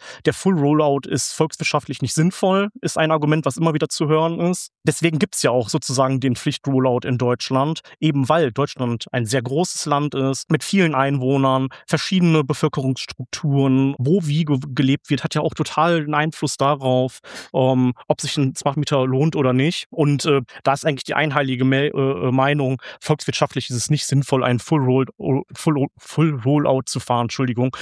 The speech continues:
weil das wär's am Ende, ein Full Rollout. Diese fünfundsechzig Prozent würden darauf hinauslaufen, dass man einen Full Rollout machen muss. Die Bundesnetzagentur hat das zum Beispiel, ähm, gesagt,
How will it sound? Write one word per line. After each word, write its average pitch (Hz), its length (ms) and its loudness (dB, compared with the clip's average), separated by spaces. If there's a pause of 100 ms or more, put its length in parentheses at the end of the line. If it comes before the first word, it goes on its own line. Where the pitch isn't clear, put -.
(160)
weil 131 120 2
das - 160 -2
wär's 143 160 2
am 127 120 2
Ende, 113 220 0
ein 117 220 0
Full 131 240 0
Rollout. 113 420 0
Diese 113 140 -2
fünfundsechzig 143 500 0
Prozent 135 480 -2
würden 135 220 2
darauf 120 400 0 (380)
hinauslaufen, 131 680 2
dass - 120 -2
man 123 120 2
einen 107 80 0
Full 123 240 -2
Rollout 113 360 -2
machen 107 220 -2
muss. 95 440 -6 (100)
Die 143 60 0
Bundesnetzagentur 151 680 0
hat 143 80 2
das - 140 -4
zum 143 100 0
Beispiel, 135 500 2
ähm, 127 200 2
gesagt, 123 420 0